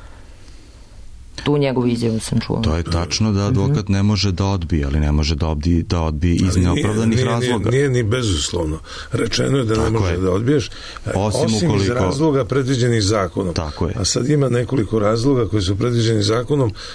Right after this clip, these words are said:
Speaker 3: kad ja mogu i odbranu po službenoj dužnosti da odbijem. Recimo, ja sam prezauzet, ne mogu da odgovorim toj obavezi,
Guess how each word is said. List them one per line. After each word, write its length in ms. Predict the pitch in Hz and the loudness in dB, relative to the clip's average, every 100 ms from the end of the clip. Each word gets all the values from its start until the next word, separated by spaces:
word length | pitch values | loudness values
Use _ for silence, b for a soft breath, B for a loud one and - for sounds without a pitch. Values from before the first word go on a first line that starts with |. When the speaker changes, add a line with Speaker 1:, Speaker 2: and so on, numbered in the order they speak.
| B | B
Speaker 3:
kad 160 | 113 113 | -2 0
ja 140 | 117 | 2
mogu 360 | 117 127 120 113 | 2 4 4 4
i 320 | 117 143 131 B B B B B B B B B B - | 4 2 0 B B B B B B B B B B -4
odbranu 440 | 131 139 147 139 98 | -2 0 0 0 0
po 100 | 107 | 0
službenoj 400 | 139 127 135 117 | 0 0 2 2
dužnosti 460 | 127 120 117 - | 2 0 0 0
da 100 | 101 | 2
odbijem. 320 | 98 87 87 78 82 | 0 0 -4 -4 -2
Recimo, 720 | 113 107 - 113 120 143 120 - - - - | 0 0 -2 0 0 2 0 -6 -20 -12 -4
ja 200 | 117 107 | -2 0
sam 200 | 120 98 | -2 -2
prezauzet, 920 | 117 95 85 85 76 73 - - - - | 0 0 0 0 -2 -6 -8 -12 -14 -4
ne 160 | 92 87 | 0 2
mogu 220 | 92 95 | 4 2
da 100 | 92 | 2
odgovorim 600 | 85 87 85 87 85 82 82 - - | 0 0 2 0 -2 -6 -10 -14 -10
toj 200 | - 90 | -4 -2
obavezi, 560 | 90 98 - 117 117 | 0 0 0 0 0